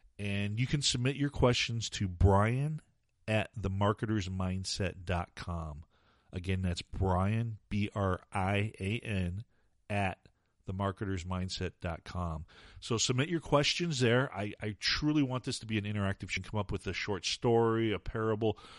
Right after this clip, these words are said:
something that's gonna relate to mindset. And again, like I said, question, I'm gonna have a little gift for you.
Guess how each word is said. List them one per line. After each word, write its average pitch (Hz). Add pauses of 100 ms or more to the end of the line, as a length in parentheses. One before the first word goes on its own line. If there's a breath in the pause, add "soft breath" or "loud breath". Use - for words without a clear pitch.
something 170
that's 143
gonna 127
relate 98 (180)
to 107
mindset. 92
And 107
again, 104
like 92
I 95
said, -
question, 87 (600)
I'm 90
gonna 92
have 95
a 98
little 95
gift 90
for 85
you. 76